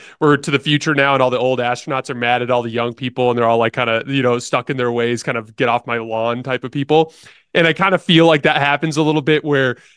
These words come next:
you know, you've got Steve Kerr and you've got Klay Thompson going, like, "I believe in these guys to the end." And you've got,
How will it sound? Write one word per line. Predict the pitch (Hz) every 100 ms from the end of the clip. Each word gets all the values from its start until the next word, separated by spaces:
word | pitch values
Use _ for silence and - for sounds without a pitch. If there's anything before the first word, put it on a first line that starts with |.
| -
you | 147
know, | 131
you've | 127
got | 147 147 147
Steve | - 160 117
Kerr | - 151 151
and | 143
you've | 127
got | 143 139 117
Klay | - 156
Thompson | 151 147 147 156
going, | 143 139
like, | 135 143
"I |
believe | 151 135 135 135 131
in |
these | 135 123
guys | 151 127 127
to | -
the | 131 135
end." | 131 131 131
And | 117
you've | 113
got, | 156 143 139